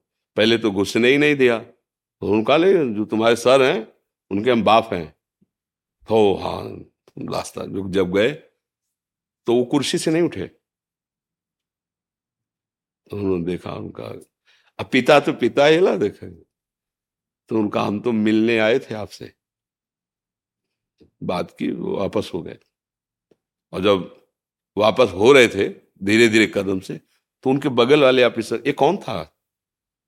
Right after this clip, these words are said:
आपसे कोई प्रणाम नहीं किया, मतलब आपको सैल्यूट नहीं किया आप ऐसे।" बोले, "हमारे घर का एक नौकर था, वो मिलने आया था।"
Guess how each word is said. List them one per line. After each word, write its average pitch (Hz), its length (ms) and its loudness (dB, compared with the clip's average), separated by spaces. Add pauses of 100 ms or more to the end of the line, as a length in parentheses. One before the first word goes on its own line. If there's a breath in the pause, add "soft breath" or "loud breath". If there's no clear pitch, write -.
(600)
आपसे 123 720 0
कोई 107 280 -2
प्रणाम 107 400 0
नहीं 120 220 0
किया, 110 180 -2
मतलब 104 220 -2
आपको 104 280 -4
सैल्यूट 101 400 -2
नहीं 117 160 -2
किया 110 200 -4
आप 101 160 -6
ऐसे।" 90 260 -8 (920 soft breath)
बोले, 156 160 6
"हमारे 160 240 4
घर 135 180 2
का 160 140 2
एक 156 120 -2
नौकर 147 440 2
था, 151 300 -4
वो 147 160 0
मिलने 107 320 -2
आया 85 180 -8
था।" - 260 -20